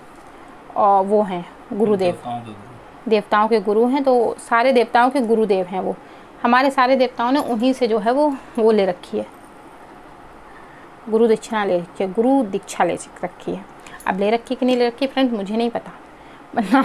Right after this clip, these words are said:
Speaker 1: आप लोग पूछने लगे कि आपको कैसे पता? <laughs> गुरु है तो हो सकता है ले रखी है भाई, क्योंकि वो गुरु है,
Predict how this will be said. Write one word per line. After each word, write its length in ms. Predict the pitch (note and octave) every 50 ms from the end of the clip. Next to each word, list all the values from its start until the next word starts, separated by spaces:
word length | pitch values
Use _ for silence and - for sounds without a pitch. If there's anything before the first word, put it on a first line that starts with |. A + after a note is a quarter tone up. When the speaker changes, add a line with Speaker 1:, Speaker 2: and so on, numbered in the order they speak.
| F#3+ C4
Speaker 1:
आप 180 | A#3 G3 A3 B3
लोग 160 | C4+ C4+ A#3+
पूछने 300 | B3 A#3+ B3 A#3 A3 A#3+
लगे 160 | B3 B3 B3 A#3
कि 120 | - C#4+
आपको 240 | B3+ B3 A#3 C#4 D#4+
कैसे 200 | F4+ D#4 C4 C4
पता? 440 | A#3 - - B3+ - - B3 - - - - - - - - - - - - - - - - - - - - - - A#3+ - - -
<laughs> 400 | E4+ F#4 F#4+ F#4 F4 D#4+ D4 C4 - - - A3+
गुरु 300 | A3+ A3 C#4 D4 E4+ F4
है 100 | F#4 E4
तो 160 | E4 E4 D#4
हो 160 | C#4 - D4
सकता 220 | D4 F4 E4 - F4
है 100 | D#4 C#4
ले 120 | C#4 D#4 E4
रखी 240 | D#4+ - - -
है 60 | D#4 D4
भाई, 180 | C#4+ C#4 C#4
क्योंकि 220 | C#4 C#4 C4 D4+ D4
वो 120 | D4 D4
गुरु 320 | B3 G3+ G3 G3+ A#3 B3+ C4+
है, 160 | C4+ C4+